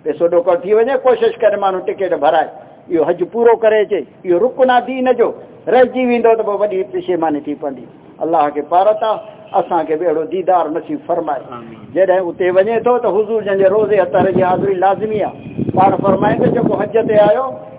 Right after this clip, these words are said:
Speaker 1: منهنجي روزي جي زيارت، منهنجي مزار جي زيارت نه ڪيائين، ته ان مون سان بيوفائي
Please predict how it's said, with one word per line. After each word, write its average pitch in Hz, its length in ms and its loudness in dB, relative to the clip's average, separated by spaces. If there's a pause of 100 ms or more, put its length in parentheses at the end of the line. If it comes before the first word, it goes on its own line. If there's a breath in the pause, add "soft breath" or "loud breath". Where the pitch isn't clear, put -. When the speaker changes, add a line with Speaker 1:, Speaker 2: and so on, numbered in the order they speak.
(120)
Speaker 1:
منهنجي 220 300 0
روزي 226 320 4
جي 208 200 -2
زيارت، 220 380 0
منهنجي 208 360 0
مزار 220 460 2
جي 202 140 -6
زيارت 214 360 2
نه 202 180 0
ڪيائين، 226 440 -2 (300)
ته 208 60 -2
ان 196 180 2
مون 196 220 -2
سان 185 140 0
بيوفائي 185 500 0